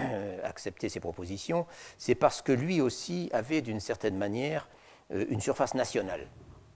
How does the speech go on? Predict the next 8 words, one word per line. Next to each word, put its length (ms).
Après 240
son 180
retour 280
d'Allemagne 560
en 120
dix-neuf 280
cent 140
quinze, 440